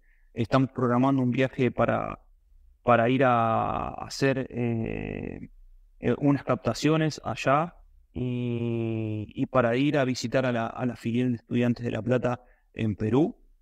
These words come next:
Eh, recibimos muchos chicos de Perú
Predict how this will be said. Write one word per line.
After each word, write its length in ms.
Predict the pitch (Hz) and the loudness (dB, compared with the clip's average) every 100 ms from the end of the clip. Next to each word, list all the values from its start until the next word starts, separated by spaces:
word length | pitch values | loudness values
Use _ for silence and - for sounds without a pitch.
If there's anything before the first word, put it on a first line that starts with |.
| - - | -20 -4
Eh, 1000 | 127 123 120 117 113 113 110 107 104 107 - - - - | 2 4 4 2 2 2 0 0 0 -2 -6 -20 -20 -10
recibimos 680 | 120 127 - 127 151 151 131 | -2 -2 0 0 2 0 0
muchos 300 | 156 156 - | -2 -2 -4
chicos 320 | 147 139 123 | -2 -2 -2
de 120 | 117 | -2
Perú 480 | 113 120 139 139 | 0 0 0 -2